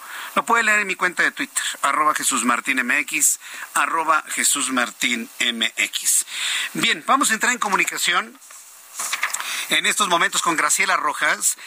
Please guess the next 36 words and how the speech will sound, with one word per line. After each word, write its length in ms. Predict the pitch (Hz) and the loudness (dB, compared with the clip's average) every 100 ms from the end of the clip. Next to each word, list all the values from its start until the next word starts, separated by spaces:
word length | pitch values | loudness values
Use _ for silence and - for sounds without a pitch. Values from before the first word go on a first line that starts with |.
| - | -8
es 200 | 160 185 | 0 0
directora 420 | 202 196 160 190 185 | 2 -2 2 2 2
general 420 | 180 151 156 180 | 2 2 0 0
del 120 | 180 | -2
movimiento 880 | 151 135 135 135 170 175 - 185 180 | 0 0 0 0 0 -2 0 2 4
stem, 500 | - - - 254 147 | 2 0 2 0 -2
Ciencias, 540 | 104 - 170 - 175 165 | 0 0 2 2 2 2
Ingeniería, 400 | 143 139 139 170 | 0 0 2 2
Tecnología 420 | 160 135 123 160 | 2 2 2 2
y 20 | |
Matemáticas, 720 | 151 143 131 151 151 151 151 - - - | 0 0 0 0 0 0 0 -2 -8 -8
por 160 | - 147 | 2 2
sus 140 | - | 4
siglas, 420 | - 156 160 151 - | 2 2 2 2 0
siglas 380 | - 165 160 151 | 0 2 2 0
en 80 | |
inglés. 600 | 127 120 143 170 - - - - - - | -2 -2 -2 0 2 2 -2 -16 -16 -2
El 160 | 151 | -2
Premio 260 | - 180 196 | 2 0 2
al 80 | 190 | 0
Talento 400 | 160 160 185 165 | 0 0 -2 0
stem, 400 | - - 160 180 | 0 2 0 0
un 140 | - 170 | -6 -2
reconocimiento 600 | 156 156 139 135 156 165 | 2 2 2 2 0 0
internacional 720 | 151 143 127 127 131 135 156 | 0 0 0 0 0 0 0
que 160 | - 135 | -2 -2
premia 560 | - 170 156 143 139 - - - | 0 0 2 2 0 -6 -16 -6
a 160 | - 170 | 0 0
los 300 | 190 233 208 | 0 -2 -2
mejores 400 | 190 156 202 196 | -2 0 0 0
docentes 480 | 156 143 202 196 160 | 0 0 0 -2 0
y 60 | |
estudiantes 920 | 156 - 151 143 196 214 190 151 - - | 0 0 -2 0 0 -2 -2 0 -2 -4
de, 100 | - | -4
en 160 | 151 139 | -2 0
stem 420 | 123 - 208 220 | 0 2 0 -2